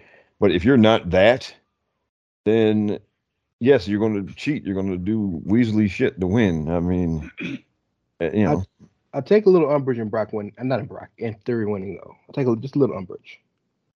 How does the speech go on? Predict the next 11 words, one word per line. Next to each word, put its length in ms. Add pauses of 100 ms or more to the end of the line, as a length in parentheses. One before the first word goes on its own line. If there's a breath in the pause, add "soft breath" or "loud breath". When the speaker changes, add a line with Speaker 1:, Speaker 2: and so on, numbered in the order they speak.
(720)
Speaker 2:
only 340
because, 680 (920)
and 180
this, 260
this 340
is 300 (220)
maybe 220
the 120
purist 580
in 140
me. 220